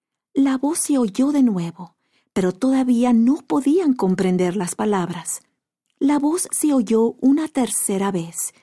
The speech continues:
diciendo: "He aquí a mi Hijo amado, en quien me complazco, en quien he glorificado mi nombre.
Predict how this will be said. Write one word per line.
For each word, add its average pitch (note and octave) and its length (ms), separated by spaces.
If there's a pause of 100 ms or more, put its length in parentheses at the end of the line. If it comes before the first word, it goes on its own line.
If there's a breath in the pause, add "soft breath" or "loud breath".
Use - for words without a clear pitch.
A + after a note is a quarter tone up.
(140)
diciendo: F3+ 800 (580)
"He A3+ 340
aquí F#3 600 (200)
a G3+ 120
mi F#3 260
Hijo A3+ 320
amado, F3+ 520 (720)
en A#3 180
quien A#3 340
me A#3+ 200
complazco, A3+ 880 (640)
en A3+ 180
quien A#3+ 340
he C#4+ 140
glorificado B3+ 800
mi A#3 140
nombre. F3 600